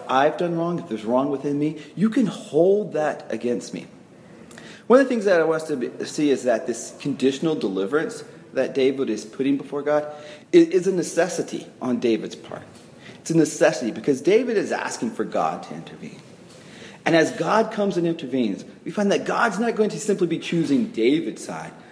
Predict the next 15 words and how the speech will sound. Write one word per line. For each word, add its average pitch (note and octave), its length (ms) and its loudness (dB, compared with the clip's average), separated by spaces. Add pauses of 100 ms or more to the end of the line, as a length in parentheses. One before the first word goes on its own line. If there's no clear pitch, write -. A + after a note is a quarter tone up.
(100)
because C3 320 4
he D3+ 120 -6
prefers D3 720 4
David. - 340 -14 (560)
God G3+ 300 2
is E3+ 100 4
going D#3 220 0
to - 80 -10
be B2 100 -8
choosing C#3+ 420 0
the B2 80 0
side B2+ 380 0
of G#2 100 -2
the G2 120 -2
righteous. - 640 -6